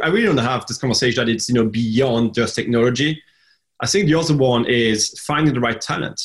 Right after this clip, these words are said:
You know, when we kicked this off, you know, in, in twenty seventeen, uh, late sixteen, tw-, you know, early twenty seventeen, you know, th-, that market is already hot. You know, how do you find that talent that on one hand side has the experience,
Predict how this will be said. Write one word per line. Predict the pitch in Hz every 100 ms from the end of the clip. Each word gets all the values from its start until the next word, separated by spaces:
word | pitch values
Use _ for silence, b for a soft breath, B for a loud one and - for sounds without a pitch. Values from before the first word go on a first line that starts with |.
| - _
You | 131
know, | 123
when | 127 165
we | 185
kicked | - 156
this | 165 -
off, | 135 110 -
you | 123
know, | 120 117
in, | 113
in | 131 110
twenty | - 139
seventeen, | 117 123 110 98 - 127 104 107 b b b -
uh, | 110 117
late | 139 139
sixteen, | - 117 - 135 117
tw-, | 131 117
you | 120
know, |
early | 113 127
twenty | 117 123 107
seventeen, | - 113 - - 123
you |
know, | 110 110 107 -
th-, | 160 160
that | -
market | - - 143
is |
already | 131 107 -
hot. | 117 - - _
You | 127
know, | 117
how | 185
do | 202
you | 185 -
find | 139 123
that | 113
talent | - 120 143 95 104 113 - b b b _
that | 143 143
on | 139 135
one | 139 208
hand | 196 165
side | 151 127
has | 117
the | 113 113
experience, | - - 147 175 98 98 151 - -